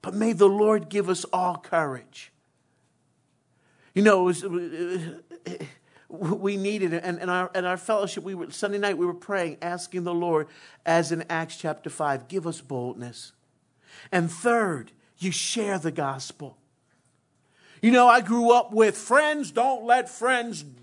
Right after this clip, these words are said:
dri-, uh, drink and drive. And that is good. But for you and me, something even more intense is friends don't let friends go to hell without hearing the good news, of heaven.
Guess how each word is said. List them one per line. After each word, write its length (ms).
dri-, 200
uh, 400
drink 460
and 140
drive. 520
And 160
that 160
is 180
good. 380
But 100
for 140
you 280
and 100
me, 200
something 500
even 380
more 480
intense 600
is 100
friends 500
don't 240
let 140
friends 480
go 180
to 80
hell 440
without 340
hearing 420
the 120
good 300
news, 540
of 120
heaven. 380